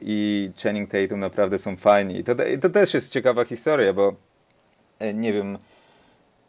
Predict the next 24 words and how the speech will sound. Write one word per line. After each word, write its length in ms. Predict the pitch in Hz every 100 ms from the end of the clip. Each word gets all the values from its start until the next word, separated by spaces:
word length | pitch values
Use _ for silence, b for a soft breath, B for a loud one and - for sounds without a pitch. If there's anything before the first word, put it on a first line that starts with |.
| _ _ _ -
ile 640 | 117 110 107 107 107 104
z 100 | 98
osób 340 | 107 104 107 95
zna 560 | 95 123 131 123 113 - - -
to, 80 | 110
jak 240 | 104 98
oni 220 | 110 107
tam 200 | 98 104
podchodzili 540 | 92 101 - 101 123 117
do 100 | 98
produkcji 460 | 110 101 135 135
tego 280 | 95 95 95
i 120 | 95 90
Jonah 220 | 104 98
Hill 300 | 95 98 98
starał 320 | 87 107 98
się 120 | 95 98
go 100 | 95
przekonać, 480 | - - 123 98
żeby 160 | 87 90
zrobił 460 | 87 95 92 92 92 _
pierwszą, 560 | 127 151 - 95 92 95 _ _ _ _
e, 100 | -
twenty-one 520 | 92 104 101 95 95